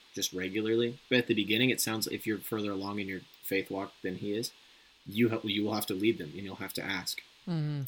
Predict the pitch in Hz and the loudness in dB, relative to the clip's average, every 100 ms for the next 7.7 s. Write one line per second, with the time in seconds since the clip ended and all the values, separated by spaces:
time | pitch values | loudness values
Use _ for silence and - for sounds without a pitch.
0 | - 120 123 120 117 120 131 147 143 - | 0 4 6 4 4 6 8 8 4 2
1 | 113 135 147 117 120 107 - 95 139 208 | 2 6 6 6 2 2 -4 -2 -2 -4
2 | - - - - - - - _ _ _ | -14 -20 -20 -20 -20 -20 -20 _ _ _
3 | _ _ _ _ - - 95 120 139 110 | _ _ _ _ -4 0 4 8 8 8
4 | 139 - - - - _ _ _ _ _ | 2 -8 -20 -20 -20 _ _ _ _ _
5 | _ _ _ _ _ _ _ _ - 110 | _ _ _ _ _ _ _ _ -2 4
6 | 113 147 127 143 131 117 139 156 147 160 | 6 8 8 6 4 6 6 6 4 6
7 | 170 156 104 95 90 85 76 | 6 6 2 -4 -4 -6 -8